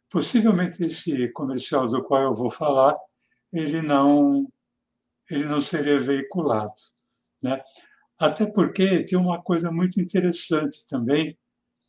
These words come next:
que é a, a do sujeito que se aproveita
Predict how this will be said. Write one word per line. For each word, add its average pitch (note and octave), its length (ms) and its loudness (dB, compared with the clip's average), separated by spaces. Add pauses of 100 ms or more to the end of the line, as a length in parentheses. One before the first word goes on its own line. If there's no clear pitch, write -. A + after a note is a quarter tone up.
(360)
que F#3 180 2
é G3 300 0 (580)
a, G3 400 -2
a - 20 0
do F3+ 120 -6
sujeito F3+ 840 0
que - 120 -2
se - 200 -4
aproveita E3 1080 -2